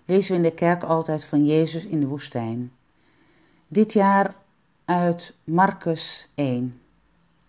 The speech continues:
Een verhaal waar hij leert kiezen, moet kiezen. En als hij dan uit de woestijn komt, staat er: "Jezus ging naar Galilea,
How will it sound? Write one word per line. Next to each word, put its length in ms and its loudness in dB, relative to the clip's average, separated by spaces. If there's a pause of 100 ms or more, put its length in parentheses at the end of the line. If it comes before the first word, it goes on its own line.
(720)
Een 100 -6
verhaal 400 0
waar 160 2
hij 260 -4 (600)
leert 600 -2
kiezen, 480 -8 (100)
moet 200 -8
kiezen. 440 -10 (840)
En 120 0
als 120 4
hij 100 -2
dan 200 2
uit 220 2
de 60 -14
woestijn 440 0
komt, 280 -4
staat 300 -2
er: 160 -4 (360)
"Jezus 520 2
ging 240 2
naar 180 0
Galilea, 800 -2